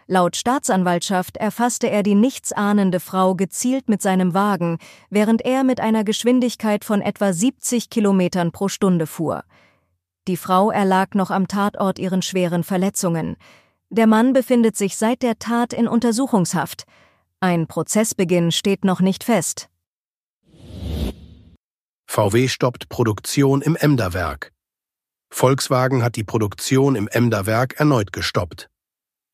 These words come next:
Speaker 2: Für den siebzehnten, dreiundzwanzigsten und vierundzwanzigsten Oktober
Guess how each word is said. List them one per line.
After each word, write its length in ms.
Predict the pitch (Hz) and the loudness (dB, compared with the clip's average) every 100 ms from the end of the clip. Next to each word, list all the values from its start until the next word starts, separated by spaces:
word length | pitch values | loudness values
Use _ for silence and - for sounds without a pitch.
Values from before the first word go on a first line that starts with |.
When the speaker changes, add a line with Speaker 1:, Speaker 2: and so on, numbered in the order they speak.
| _ | _
Speaker 2:
Für 160 | - 120 | -2 0
den 160 | 110 104 | 2 2
siebzehnten, 720 | 139 - - 135 135 131 135 | 0 0 0 0 2 -2 0
dreiundzwanzigsten 960 | 110 120 110 - 120 117 123 - 127 127 | 0 2 0 0 -2 0 -4 -2 -2 -2
und 180 | 110 - | -2 0
vierundzwanzigsten 880 | 143 123 104 120 113 - 104 127 | 0 2 -2 -2 -2 -2 -4 -4
Oktober 540 | 107 101 127 127 131 | -4 0 2 4 2